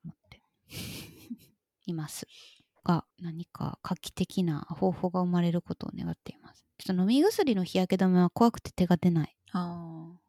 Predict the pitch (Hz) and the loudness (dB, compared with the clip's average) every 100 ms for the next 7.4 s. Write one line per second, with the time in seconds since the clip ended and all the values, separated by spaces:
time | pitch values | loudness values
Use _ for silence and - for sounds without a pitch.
0 | _ _ _ _ _ _ - - - - | _ _ _ _ _ _ -20 -20 -20 -20
1 | _ - 214 220 220 214 - 254 330 294 | _ -4 -2 2 2 2 2 0 2 -2
2 | 480 427 320 320 - 370 190 180 175 165 | 0 4 8 6 6 6 6 6 0 -2
3 | - - _ - _ - 240 262 - _ | -6 -12 _ -20 _ 4 6 4 0 _
4 | _ _ _ 240 240 - - 247 220 220 | _ _ _ 4 4 0 2 4 4 2
5 | - 247 202 196 - 233 196 185 190 208 | 4 6 6 2 2 6 8 8 6 6
6 | 202 208 196 185 180 - 240 220 220 202 | 4 2 2 2 2 6 6 6 4 4
7 | 214 220 175 | 4 2 0